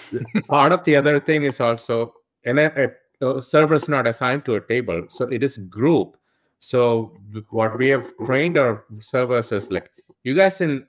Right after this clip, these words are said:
should do should be ready to do anything and everything from bussing the table to, to do everything, and you don't own a table.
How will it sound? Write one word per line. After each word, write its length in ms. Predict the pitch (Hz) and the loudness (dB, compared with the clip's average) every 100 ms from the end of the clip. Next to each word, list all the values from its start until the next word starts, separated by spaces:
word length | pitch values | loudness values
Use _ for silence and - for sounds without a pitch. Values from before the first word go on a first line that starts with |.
| _ - _ - | _ -20 _ -20
should 540 | - - 143 113 101 | -12 0 2 2 -2
do 400 | 120 120 123 120 _ _ _ _ _ _ | -2 -2 -6 -10 _ _ _ _ _ _
should 220 | - 147 | -4 -2
be 140 | 139 135 | 2 2
ready 240 | 123 123 | 2 -2
to 100 | 120 | -6
do 280 | 113 110 110 - | -6 -6 -6 -6
anything 380 | 135 147 165 123 | -4 -2 -2 -2
and 80 | 107 | -2
everything 340 | 101 - 107 | -4 -6 -10
from 240 | - 101 87 | -8 -10 -4
bussing 360 | 110 - 120 | -4 -4 -8
the 80 | 113 | -8
table 440 | - 110 107 120 113 | -2 -2 0 -4 -4
to, 360 | 107 104 98 98 _ - | -4 -2 -4 -8 _ -8
to 100 | 101 | -6
do 280 | 120 127 113 | -6 -6 -4
everything, 520 | 117 123 113 98 98 _ _ - | -4 -4 -6 -10 -12 _ _ -8
and 100 | 120 | -4
you 100 | 139 | 0
don't 260 | 135 120 113 | 0 0 -2
own 240 | 117 113 | -2 -2
a 60 | 107 | -6
table. 400 | 82 80 78 | -8 -10 -12